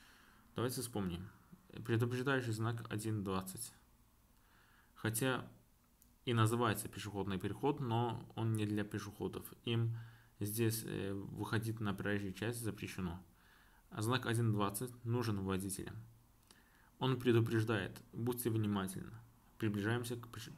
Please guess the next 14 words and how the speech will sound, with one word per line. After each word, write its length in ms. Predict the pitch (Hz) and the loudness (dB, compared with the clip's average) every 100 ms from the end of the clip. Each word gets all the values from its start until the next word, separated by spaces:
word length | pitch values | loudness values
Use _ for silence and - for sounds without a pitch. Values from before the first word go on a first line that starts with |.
| - - - | -18 -16 -8
э, 180 | - - | -6 -6
к 140 | - | -8
пешеходному 640 | - 107 101 113 113 110 95 | -6 -4 -2 0 0 0 0
переходу». 500 | 95 - - - - - - - - - | -4 -4 -8 -8 -12 -18 -20 -20 -20 -4
Причем 420 | 113 110 127 131 - | -2 2 2 0 -2
в 60 | 107 | 2
данном 320 | 117 123 98 | 4 4 0
случае 480 | - 95 90 127 131 - - - | -2 -4 -2 -4 -6 -8 -16 -2
расстояние 580 | 110 107 110 107 95 90 | 0 2 2 2 2 0
до 180 | 92 90 | 0 -2
перехода 580 | - 92 92 95 95 | -2 -4 -2 -2 0
уточнено 760 | - 107 107 104 101 92 90 90 - - - - | -2 -4 -4 -4 -4 -2 -2 -4 -10 -20 -8 -6
дополнительной 640 | 95 98 98 113 113 113 | 0 0 2 0 -2 -2
табличкой: 680 | 110 92 95 - - 113 | -2 -2 -4 -6 -6 -6